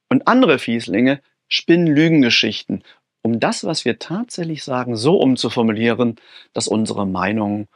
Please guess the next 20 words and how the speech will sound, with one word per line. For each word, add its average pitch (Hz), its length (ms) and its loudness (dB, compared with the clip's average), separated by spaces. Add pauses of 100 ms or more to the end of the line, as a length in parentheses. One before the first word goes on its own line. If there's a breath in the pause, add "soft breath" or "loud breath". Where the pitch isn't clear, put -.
(140)
absurd, 107 540 -4 (260 loud breath)
gar 110 160 0
abscheulich 110 500 -4
klingen. - 280 -14 (1300)
Selbst - 440 -12 (160)
wenn 110 80 -2
wir 117 40 2
nichts 160 240 0
anderes 131 340 2
getan 117 440 0
haben, 113 180 0
als 107 160 -4
unsere 101 320 -6
Gefühle 226 340 4
auszudrücken, 117 680 -4 (340 soft breath)
wird - 80 -4
das 131 180 -2
gegen 120 280 4
uns 101 160 -2
verwendet. - 500 -8